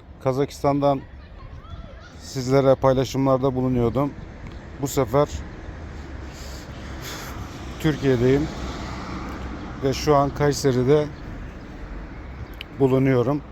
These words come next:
Ve birçok şehre, memlekete de gideceğim. Şimdilik Kayseri'deyim.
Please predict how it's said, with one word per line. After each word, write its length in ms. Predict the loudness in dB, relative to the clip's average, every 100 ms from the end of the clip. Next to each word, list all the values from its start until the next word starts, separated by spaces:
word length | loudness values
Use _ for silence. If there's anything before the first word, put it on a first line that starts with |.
| -18 -18 -18 -18 -18 -18 -18 -20 -20 -18 -18 -18 -20 -20 -20 -20 -20 -18 -12 0
Ve 300 | 2 2 0 -4 -16 -16 -16 -16 -8 -4
birçok 340 | -2 0 0 -2 -16 -16 -16 -16 -16 -16 -14 -14 -12 -14 -14 -12
şehre, 440 | -4 2 4 4 2
memlekete 680 | 2 2 2 2 0 0 2
de 120 | 2 2 -4 -4
gideceğim. 420 | -2 0 2 0 -2 -10 -14 -14 -14 -14 -14 -14 -12 -12 -12 -12 -12 -12 -12 -12 -12 -10 -6
Şimdilik 540 | 0 2 4 4 2 -2 -12 0
Kayseri'deyim. 760 | 2 2 2 0 2 2 2